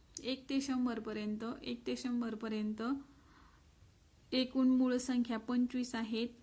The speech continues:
आणि, अ, एक हा अंक, असे एकूण सव्वीस अंक, अ, बाहेर काढल्यास उर्वरित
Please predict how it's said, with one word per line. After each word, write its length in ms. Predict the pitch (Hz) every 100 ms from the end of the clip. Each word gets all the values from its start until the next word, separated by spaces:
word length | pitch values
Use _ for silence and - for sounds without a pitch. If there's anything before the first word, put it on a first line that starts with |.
| 240
आणि, 360 | 233 226 254 269
अ, 360 | - 214 208 214
एक 260 | - 247 247
हा 200 | 240 226
अंक, 280 | 226 220 220 196 - - -
असे 220 | 240 240 220
एकूण 600 | 240 247 269 262 254 254
सव्वीस 540 | - 262 254 247 247
अंक, 300 | 247 240 233 240 285 - - -
अ, 60 | 226 220 220 220 226 285 - - - - _ - _ - - _ - _ - - -
बाहेर 360 | 254 240 233
काढल्यास 680 | 233 233 220 214 226 247 - - - -
उर्वरित 500 | 233 233 233 226 247